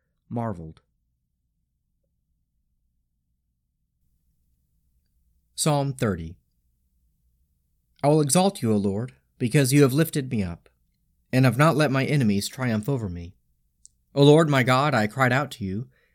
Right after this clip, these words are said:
and you restored me to health. You brought me up, O Lord, from the dead. You restored my life as I was going down to the grave. Sing to the Lord, you servants of his. Give thanks for the remembrance of his holiness.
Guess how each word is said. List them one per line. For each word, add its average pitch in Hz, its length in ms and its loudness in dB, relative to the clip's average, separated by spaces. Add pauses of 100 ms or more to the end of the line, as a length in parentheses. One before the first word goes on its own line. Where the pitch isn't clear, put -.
(140)
and 147 160 6
you 156 100 6
restored 147 460 2
me 98 160 0
to 110 160 -8
health. 113 440 -8 (640)
You 139 120 2
brought 160 240 4
me 165 140 4
up, 190 160 2
O 120 80 4
Lord, 117 300 0
from 151 180 -2
the 139 80 -2
dead. 123 400 -4 (600)
You 143 100 2
restored 160 400 4
my 143 140 2
life 143 540 -2
as 127 120 0
I 139 100 2
was 123 140 0
going 131 260 2
down 131 300 2
to 107 80 -10
the 113 100 -4
grave. 107 460 -2 (720)
Sing 214 260 6
to 180 80 2
the 175 120 0
Lord, 170 320 4
you 127 100 -2
servants 147 440 0
of 98 100 -10
his. 113 400 -6 (400)
Give 139 180 2
thanks 165 260 2
for - 140 -8
the 139 100 2
remembrance 131 720 0
of 110 120 -4
his 110 100 -4
holiness. 113 640 -6